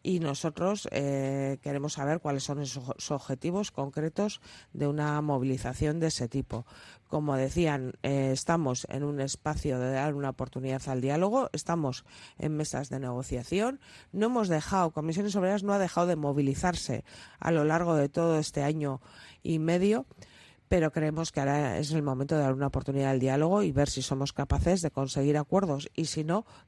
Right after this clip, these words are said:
presionando al gobierno para que esos acuerdos se materialicen, aunque no sean acuerdos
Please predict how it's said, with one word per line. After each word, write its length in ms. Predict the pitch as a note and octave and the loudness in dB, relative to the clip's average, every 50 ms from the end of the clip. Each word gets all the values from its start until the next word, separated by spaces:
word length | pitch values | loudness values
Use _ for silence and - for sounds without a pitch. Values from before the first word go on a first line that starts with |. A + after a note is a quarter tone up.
| - - | -8 0
presionando 480 | - E3 D3+ - C#3 C3 C#3 C#3+ D3+ D#3 | 0 2 2 2 0 -2 -2 0 0 2
al 60 | D3 | 2
gobierno 500 | C#3+ C#3+ C#3 D3+ D3+ D#3 E3+ F#3 G3+ G3+ - - - - - - - | 2 2 2 0 0 0 0 -2 -2 -2 -6 -16 -20 -20 -20 -12 -2
para 260 | - D3+ D3+ D3 E3 | 0 2 2 2 2
que 100 | - D#3+ | 0 -2
esos 240 | D3+ D#3 E3 D3 - | -4 -2 -4 -4 -2
acuerdos 500 | A#2+ - C3+ - D3 D3+ D3+ D#3 E3+ E3+ | -4 -4 -2 2 2 2 2 2 0 0
se 100 | - - | 0 -2
materialicen, 680 | D#3 D3 C#3 - D3 C3 C#3 C3+ C#3 C#3+ - F3+ F#3 F#3+ | -2 -2 -2 -2 -2 0 0 0 0 0 -2 -2 0 0
aunque 240 | E3 C#3+ - C3+ C3 | -2 -2 -4 -4 -2
no 120 | C#3+ C#3 | -2 -2
sean 280 | C3+ - C#3 C3+ B2+ B2 | -2 -2 -2 -2 -2 -2
acuerdos 560 | A#2 - - C#3+ C3 C3+ D3+ F3 D3+ - | -4 0 0 0 2 2 2 0 0 -4